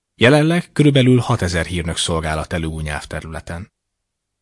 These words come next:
A kongresszuson azonban nyolcezer-nyolcszázhatvannyolcan vettek részt, ami azt mutatja, hogy még nagy növekedés várható. Ezt erősíti meg az is, hogy ebben az évben két új telugu körzet alakult.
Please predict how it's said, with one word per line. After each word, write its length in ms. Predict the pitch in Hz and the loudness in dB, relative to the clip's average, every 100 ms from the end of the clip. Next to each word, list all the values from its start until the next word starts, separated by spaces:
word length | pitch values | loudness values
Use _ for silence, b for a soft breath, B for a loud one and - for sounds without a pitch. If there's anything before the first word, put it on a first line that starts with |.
| _ | _
A 140 | - 87 | -2 2
kongresszuson 560 | 139 156 - 131 143 | 4 4 2 0 2
azonban 420 | 135 143 143 156 | 2 2 0 2
nyolcezer-nyolcszázhatvannyolcan 1800 | 151 151 156 - 113 98 113 123 - 123 - 131 - 113 110 95 - 80 | 2 4 2 2 2 2 2 0 0 -2 0 -2 0 0 2 0 -2 -8
vettek 380 | 78 76 - - | -6 -8 -10 -4
részt, 300 | 92 90 - _ _ _ | -2 -2 -6 _ _ _
ami 240 | - 117 131 | -2 2 2
azt 180 | 151 - | 0 -2
mutatja, 420 | 156 151 - 160 | 0 -2 0 0
hogy 160 | 147 | 2
még 160 | 135 127 | 2 2
nagy 160 | 131 117 | 2 2
növekedés 600 | 95 82 - 71 69 - | 0 -4 -8 -10 -8 -10
várható. 640 | 67 - - - - _ _ _ _ _ _ _ | -10 -14 -14 -14 -18 _ _ _ _ _ _ _
Ezt 280 | - 143 - | -2 -2 2
erősíti 440 | 151 139 - 110 95 | 2 2 0 0 0
meg 200 | 87 98 | 0 -2
az 140 | 104 | -2
is, 240 | 151 - _ _ _ | -2 -4 _ _ _
hogy 200 | - 82 | -4 -2
ebben 260 | 107 143 | -2 0
az 160 | 135 113 | 0 0
évben 440 | 104 101 98 92 - | -2 -2 -2 -2 -6
két 360 | - 160 110 110 | 0 0 0 -2
új 240 | 98 82 | -4 -6
telugu 420 | - 90 78 82 | -6 -6 -6 -8
körzet 400 | - 76 71 76 | -10 -10 -10 -10
alakult. 580 | 67 69 - - - | -10 -12 -14 -16 -16